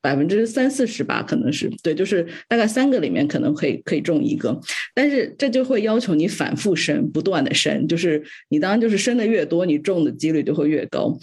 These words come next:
然后这就会导致你，比如说失败了一年，然后你第二年你又要找这个人，然后他就说：“啊，你去年失败了。”那样子，<laughs> 然后就是，<laughs> 然后，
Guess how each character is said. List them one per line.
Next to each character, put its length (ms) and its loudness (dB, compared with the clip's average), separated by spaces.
然 100 2
后 140 4
这 140 0
就 140 2
会 120 2
导 220 0
致 220 0
你， 200 2
比 140 -2
如 60 0
说 120 2
失 220 0
败 180 2
了 80 2
一 120 2
年， 260 2
然 100 0
后 200 2
你 280 0
第 120 0
二 140 2
年 220 2
你 100 2
又 160 2
要 120 2
找 200 -2
这 120 0
个 80 2
人， 220 -2
然 100 2
后 80 2
他 100 2
就 80 2
说 80 0
：“啊， 140 2
你 180 2
去 140 -2
年 120 2
失 180 -2
败 160 2
了。” 280 0
那 60 2
样 140 2
子， 120 0
<laughs> 280 0
然 140 0
后 200 0
就 140 -2
是， 180 -2
<laughs> 580 -2
然 100 2
后， 140 2